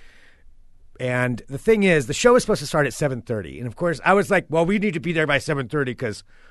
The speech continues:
if it starts right at seven thirty, I don't wanna miss any of it." They weren't cheap tickets at all, so, because we bought 'em kinda last minute. So I'm like, "I wanna get my money's worth. This is a very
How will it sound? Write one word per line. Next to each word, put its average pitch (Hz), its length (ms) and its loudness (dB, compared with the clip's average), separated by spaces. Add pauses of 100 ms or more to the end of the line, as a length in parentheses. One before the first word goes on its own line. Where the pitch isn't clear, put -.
(460)
if 127 160 -4
it 135 100 -2
starts 196 300 0
right 185 140 0
at 135 80 -8
seven 160 180 -4
thirty, 165 240 -4
I - 20 -2
don't 156 120 -2
wanna 147 140 -2
miss 170 200 -2
any 160 160 0
of 151 120 4
it." 147 140 0
They 147 80 0
weren't 196 260 0
cheap 160 260 -10
tickets 131 360 -8
at 104 120 -6
all, 104 360 -4 (380)
so, - 180 -16 (120)
because 113 260 -8
we 113 60 -8
bought 104 240 0
'em 104 80 -10
kinda 104 180 -8
last 92 300 -6
minute. 92 320 -12
So 113 80 -14
I'm 113 80 -10
like, 113 100 -10
"I 165 100 4
wanna 220 160 4
get 165 100 -2
my 135 100 0
money's 117 260 -4
worth. 95 120 -10
This 160 100 -6
is 170 80 -2
a 147 40 -2
very 113 500 -4